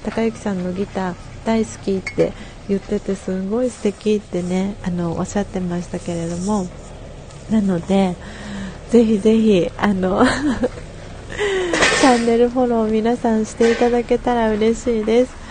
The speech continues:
で、高之さんも時々ね、あの、ライブ配信をしていたりしますので、まだ始めたばっかりなので、よかったら、あの、高之さんのライブ配信、あの、遊びに、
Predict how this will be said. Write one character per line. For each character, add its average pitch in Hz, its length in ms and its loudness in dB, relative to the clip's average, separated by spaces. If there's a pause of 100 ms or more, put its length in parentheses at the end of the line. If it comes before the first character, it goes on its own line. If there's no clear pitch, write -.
(240)
で、 269 80 2
高 285 260 0
之 339 140 0
さ 294 140 0
ん 240 60 0
も 208 120 0
時 214 280 0
々 220 160 -2 (180)
ね、 233 260 -2
あ 208 100 0
の、 202 160 0
ラ 208 160 0
イ 202 40 -2
ブ 220 100 -2
配 220 260 0
信 190 240 -2
を 185 80 -4
し - 80 -14
て 196 180 -4
い 202 60 -4
た 220 140 -2
り 208 120 -2
し 196 240 -6
ま 208 160 -2
す 208 160 -8
の 190 220 -6
で、 220 260 0 (360)
ま 262 100 -2
だ 226 100 -6
始 220 260 0
め 233 140 -4
た 233 140 -4
ば 240 140 -2
っ 233 40 -4
か 247 180 -4
り 240 140 -2
な 214 120 -2
の 196 160 -4
で、 208 120 0
よ 233 120 0
か 254 180 -6
っ 240 40 -6
た 196 200 -4
ら、 196 200 0 (360)
あ 214 80 -4
の、 196 500 -4 (1500)
高 220 200 0
之 226 180 2
さ 196 160 0
ん 175 60 -2
の 175 100 -2
ラ 190 140 0
イ 190 80 0
ブ 196 80 -2
配 202 240 0
信、 185 340 -4 (800)
あ 190 60 -2
の、 202 200 0
遊 196 220 -4
び 208 160 -2
に、 208 260 -2